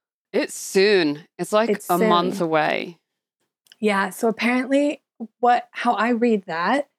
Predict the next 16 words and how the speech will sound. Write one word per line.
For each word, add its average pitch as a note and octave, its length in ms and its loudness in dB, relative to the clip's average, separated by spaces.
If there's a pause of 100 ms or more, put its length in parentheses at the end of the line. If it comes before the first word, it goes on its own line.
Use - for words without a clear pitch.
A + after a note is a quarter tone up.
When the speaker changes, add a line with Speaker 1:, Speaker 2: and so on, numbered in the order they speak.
(340)
Speaker 2:
and G#3+ 180 -2
anyone B3 300 2
who A3+ 260 0 (100)
knows, F#3+ 520 -4
feel G3+ 180 0
free G3 180 0
to F#3+ 60 0
correct - 460 -4
me, B3 260 -4 (440)
but A3 160 -6
how G#3+ 140 0
I A3+ 100 2
read C4 260 0
that A#3 240 -4
is G3+ 560 -2
he's A3+ 560 -2